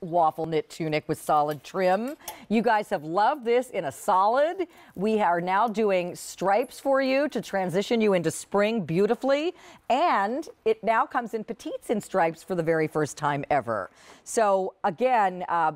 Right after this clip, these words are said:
wow, this is a great price at under thirty dollars. It's like a t-shirt price. This is waffle knit that you love. You love the Maryland neckline. Cute drawstring. We've made it a tunic length by adding that layer of solid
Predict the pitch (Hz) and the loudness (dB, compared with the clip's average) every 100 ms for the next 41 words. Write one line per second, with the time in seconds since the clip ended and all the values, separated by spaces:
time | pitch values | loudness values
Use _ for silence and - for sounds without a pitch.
0 | - 151 139 107 95 151 170 151 156 160 | -4 -2 -2 -2 -6 -10 -10 -8 -4 -2
1 | 143 - 233 247 - 180 151 143 - 151 | -2 -2 -2 -2 -4 -6 -6 -8 -8 -6
2 | 143 180 202 214 220 214 165 - 143 175 | -2 2 2 2 0 -2 -6 -6 -4 -6
3 | - 214 - 220 - - 190 185 190 - | -4 -4 0 -2 -2 0 2 0 -4 -16
4 | _ - - - 165 196 175 123 147 185 | _ -20 -20 -4 -2 0 -2 -2 2 2
5 | - 233 226 226 170 - 147 143 180 190 | 2 -2 -2 -2 -6 -6 -4 2 4 4
6 | 214 190 170 156 147 151 143 139 127 180 | 2 -2 -4 -4 -4 -4 -2 0 0 0
7 | 240 247 226 220 226 226 226 - _ - | 0 2 2 2 2 -2 -6 -18 _ -8
8 | - 220 151 170 185 202 - 208 202 226 | -2 0 0 2 2 0 -2 -2 0 -2
9 | 208 185 180 175 151 147 - 240 254 233 | -2 -2 0 0 0 -4 -2 0 0 2
10 | 226 254 - 190 175 220 269 339 208 160 | 0 0 0 0 0 0 0 0 -2 -2
11 | 196 - - - 156 147 196 180 175 185 | -6 -10 -20 -14 -4 0 2 0 2 2
12 | 190 233 208 - - 214 208 233 240 | 4 2 -2 -4 -2 0 2 0 -4